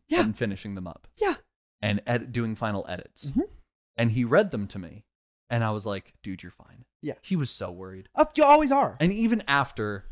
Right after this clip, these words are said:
Speaker 2: even after the ceremony, when we were already kinda drunk, uh, like, at the reception or whatever, he came over to me and he was like, "What do you, how'd you think? Think it went well?" And I was like, "Let me tell you what I didn't tell you last night, which is that it's never one hundred percent what you say.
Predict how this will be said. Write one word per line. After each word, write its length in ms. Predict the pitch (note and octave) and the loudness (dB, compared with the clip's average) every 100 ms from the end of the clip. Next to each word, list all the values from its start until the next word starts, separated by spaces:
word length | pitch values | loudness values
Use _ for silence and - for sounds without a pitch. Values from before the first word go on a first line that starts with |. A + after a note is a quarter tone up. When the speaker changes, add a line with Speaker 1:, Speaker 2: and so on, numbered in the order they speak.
| - | -2
Speaker 2:
even 240 | F#3 A3 | 2 2
after 320 | C#3 C3+ - | 4 2 0
the 80 | A#2+ | -2
ceremony, 720 | G#2+ A#2 G#2+ G#2 G2 F#2+ F#2+ F#2 | 0 0 0 -2 -6 -8 -12 -6
when 180 | A2+ A2+ | -4 -2
we 100 | A#2 | -2
were 160 | A2 | 0
already 300 | G#2+ G#2+ G#2 | 0 0 -4
kinda 220 | G2+ G#2 F#2+ | -8 -8 -8
drunk, 440 | G2+ G2 - - - - - - | -6 -6 -8 -10 -16 -18 -20 -2
uh, 460 | G#2 G2 F#2 F#2 - - - | 2 2 0 -6 -8 -14 -12
like, 160 | G#2+ G#2 | -6 -4
at 140 | G2+ | -4
the 300 | - F#2 F2+ - | -6 -8 -8 -10
reception 420 | A2 G#2+ F#2+ G2+ | -6 -6 -6 -8
or 60 | G2 | -10
whatever, 260 | F#2+ F#2+ | -8 -10
he 60 | G2+ | -8
came 160 | A#2 G#2+ | -6 -6
over 160 | G2+ | -6
to 60 | G2+ | -10
me 80 | G2 | -10
and 20 | |
he 40 | |
was 80 | G2 | -12
like, 100 | G#2+ - _ _ | -14 -18 _ _
"What 100 | G#2 | -6
do 60 | G2 | -6
you, 60 | - - | -8 -8
how'd 200 | G2+ A2+ | -2 -2
you 80 | G#2 | -4
think? 180 | - - _ _ - | -14 -20 _ _ -6
Think 140 | A2 | -4
it 40 | G#2 | -2
went 160 | G#2+ | -2
well?" 280 | A2+ C3 - _ _ _ - | -2 -4 -8 _ _ _ -2
And 120 | A#2+ | 0
I 20 | |
was 140 | A#2+ | 0
like, 300 | A#2+ A2+ - _ _ _ _ _ | 0 -2 -6 _ _ _ _ _
"Let 100 | C#3+ | 4
me 80 | G#3+ | 6
tell 140 | A#3+ G3 | 4 2
you 100 | D#3 | 0
what 100 | B2+ | -2
I 60 | |
didn't 220 | A2+ A2 | -4 -6
tell 100 | G2+ | -8
you 100 | G2+ F#2+ | -10 -10
last 200 | F#2 - | -12 -14
night, 220 | F2 - _ _ _ _ - | -18 -20 _ _ _ _ -2
which 200 | C3 D3+ | -2 -2
is 120 | C#3 | 0
that 200 | D#3 D#3 | 0 0
it's 200 | C#3+ - | -2 0
never 280 | G#3+ F#3+ C3+ | 0 2 0
one 180 | A#2+ | 0
hundred 260 | G#2 G#2+ G2 | -2 -6 -10
percent 300 | F#2+ F#2 F2+ | -12 -12 -12
what 160 | F2+ - | -12 -10
you 80 | F#2 | -8
say. 340 | - A#1+ | -8 -10